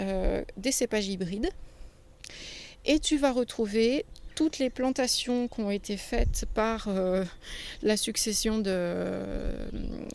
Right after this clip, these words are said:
de, de vignerons qui s'en sont occupés, et notamment le dernier vigneron, euh, Jean Rapadeau, qui était, euh,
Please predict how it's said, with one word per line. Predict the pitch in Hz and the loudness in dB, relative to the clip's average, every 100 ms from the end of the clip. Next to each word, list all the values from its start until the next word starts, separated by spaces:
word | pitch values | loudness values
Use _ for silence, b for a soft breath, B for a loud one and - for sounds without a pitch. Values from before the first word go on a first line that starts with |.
| - | -10
de, | - - - - - - - - - B B B B B | -10 -10 -10 -10 -10 -12 -14 -16 -16 B B B B B
de | 196 | 0
vignerons | 214 214 208 196 214 | 4 4 4 4 0
qui | - | 0
s'en | - 190 | -2 0
sont | 190 - 190 | 0 0 -4
occupés, | 175 - - 233 - B B | -4 -8 -2 -2 -2 B B
et | 202 | 4
notamment | 214 202 196 208 | 4 4 0 2
le | 220 190 | 0 0
dernier | 185 202 196 208 | 4 4 4 0
vigneron, | 185 190 185 185 233 233 | 0 -2 -2 0 2 2
euh, | 185 | 0
Jean | 202 | 0
Rapadeau, | 202 190 190 185 269 | -2 -2 0 2 0
qui | - | 0
était, | 202 - 196 190 | -4 0 2 4
euh, | 180 180 | 4 2